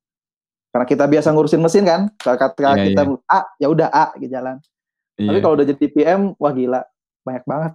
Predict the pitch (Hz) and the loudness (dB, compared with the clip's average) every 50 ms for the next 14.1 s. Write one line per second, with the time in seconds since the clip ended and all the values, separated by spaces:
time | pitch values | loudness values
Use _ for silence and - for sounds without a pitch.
0 | _ - - - - - _ - 165 180 - 220 196 208 202 202 196 185 170 165 | _ -10 -10 -10 -10 -12 _ -2 0 2 2 2 2 2 2 2 4 4 4 2
1 | 180 180 - 190 185 165 151 - _ _ _ _ _ _ _ - - - 123 110 | 2 0 -2 -2 -4 -4 -4 -8 _ _ _ _ _ _ _ -20 -16 -12 -10 -10
2 | 110 107 117 127 123 _ _ _ _ _ _ _ _ _ _ _ - - - - | -10 -10 -12 -14 -20 _ _ _ _ _ _ _ _ _ _ _ -20 -20 -20 -20
3 | - - - _ _ _ - 117 113 123 - 135 151 175 185 180 160 190 170 131 | -20 -20 -20 _ _ _ -4 -4 -2 0 0 0 2 2 2 2 2 2 0 0
4 | - 131 127 120 160 139 127 113 113 127 - - - - - - - - - - | 0 0 2 2 2 2 2 2 2 0 -2 -2 -4 -4 -4 -8 -12 -18 -20 -8
5 | - - - - 131 139 147 - - _ _ _ _ _ _ _ _ _ - 117 | -4 -2 -2 0 0 0 0 -2 -4 _ _ _ _ _ _ _ _ _ -2 -2
6 | 113 113 110 110 110 110 110 107 107 107 - _ _ - 123 120 120 - - 107 | 0 0 0 0 0 -2 -2 -4 -4 -6 -10 _ _ -4 -4 -4 -4 -4 -4 -4
7 | 104 120 127 - 120 110 117 110 104 104 110 123 131 123 120 113 - 110 107 104 | -2 -2 -2 -2 -2 -2 -2 -2 -2 -2 -2 -2 -2 -2 -2 -2 -2 0 0 0
8 | 101 101 104 - - 107 104 101 101 101 101 110 110 110 110 107 107 107 101 - | 0 0 -2 -2 -2 -2 -2 0 0 0 0 0 0 0 0 0 0 -2 -2 -2
9 | 117 113 101 101 127 131 117 - 135 127 123 127 - 135 123 117 139 151 139 131 | -4 -6 -6 -6 -6 -4 -2 -2 0 0 0 0 0 0 0 0 0 0 0 2
10 | 113 117 117 113 110 107 117 113 - - - 131 127 147 156 143 131 - 123 113 | 2 2 2 2 2 2 0 0 0 0 2 2 2 2 2 0 0 -2 0 0
11 | 110 117 123 120 104 98 98 98 107 110 110 104 101 92 101 104 110 107 98 92 | 0 0 0 2 2 2 2 2 2 2 2 2 0 0 2 2 2 2 2 2
12 | 92 95 101 104 101 101 123 104 104 101 107 101 - 107 104 98 98 98 98 98 | 2 2 2 0 -2 -2 -2 -2 -2 0 0 -2 -2 -2 0 0 0 2 2 2
13 | 98 95 95 98 110 113 110 104 95 - 98 95 92 90 95 104 110 110 110 110 | 2 2 2 0 0 0 0 -2 -2 -2 -2 0 2 2 2 2 2 0 0 -2
14 | 117 | -6